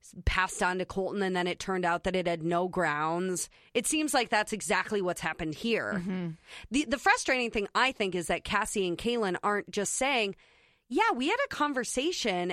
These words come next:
Speaker 1: and we've talked about what would happen or not happen if we weren't chosen." That's just reality.
Speaker 2: Yeah, like, let's just be, be
Speaker 1: Exactly.
Speaker 2: realistic that we're dating you and so are twenty-five other people.
Speaker 1: Yes.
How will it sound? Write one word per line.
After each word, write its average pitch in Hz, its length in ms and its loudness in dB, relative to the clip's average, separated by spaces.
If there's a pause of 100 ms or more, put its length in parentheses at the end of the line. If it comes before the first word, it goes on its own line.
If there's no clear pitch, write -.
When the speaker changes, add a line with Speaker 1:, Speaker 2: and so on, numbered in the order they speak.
Speaker 1:
and 214 160 0
we've 208 240 -4
talked - 460 -4
about 175 260 2
what 175 260 0
would 180 140 0
happen 185 420 0
or 170 140 0
not 165 240 2
happen 202 440 -2
if 165 180 -6
we 185 120 -2
weren't 170 360 -4
chosen." 247 420 -2
That's 220 240 -2
just 254 340 -2
reality. 202 760 0
Speaker 2:
Yeah, 240 180 8
like, 220 240 2
let's 226 220 2
just - 240 0
be, 220 100 2 (300)
be 254 160 4
Speaker 1:
Exactly. - 80 2 (100)
Speaker 2:
realistic 240 520 4
that 214 200 4
we're 233 220 4
dating 220 460 2
you 202 260 0
and 196 180 2
so 226 560 2
are 196 400 6 (300)
twenty-five 220 760 4
other 185 220 6
people. 202 540 2
Speaker 1:
Yes. 294 680 0